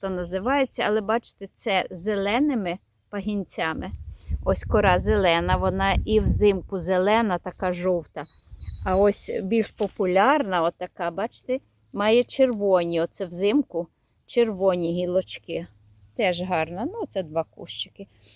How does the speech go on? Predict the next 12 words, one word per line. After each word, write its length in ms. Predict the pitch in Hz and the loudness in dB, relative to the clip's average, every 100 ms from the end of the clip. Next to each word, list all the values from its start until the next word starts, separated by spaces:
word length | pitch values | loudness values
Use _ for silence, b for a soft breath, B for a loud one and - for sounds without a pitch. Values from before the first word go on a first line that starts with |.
| b | b
І 140 | - 294 | -2 2
ось 280 | 202 226 - | 4 2 -4
тут 220 | 220 202 | -10 -8
називають, 800 | 202 180 185 185 180 170 - - - _ _ _ _ _ _ _ _ 180 170 | -8 -6 -4 0 0 -2 -8 -20 -20 _ _ _ _ _ _ _ _ -14 -10
ой, 340 | - 190 185 165 b b b _ | -8 -8 -10 -16 b b b _
тут 160 | 208 - | -14 -10
називають, 800 | 190 196 196 190 185 185 _ _ _ _ _ _ - - | -8 -4 -2 0 -2 -4 _ _ _ _ _ _ -20 -20
е, 360 | - - 170 165 170 _ _ _ _ - | -14 -10 -10 -12 -16 _ _ _ _ -10
як 260 | 185 170 | -6 -6
во-, 200 | 190 190 | -4 -4
вогняний 680 | 185 208 214 214 208 214 190 - | 0 2 2 2 0 -2 -4 -6
кущ, 560 | 202 180 - - - | -8 -8 -8 -16 -20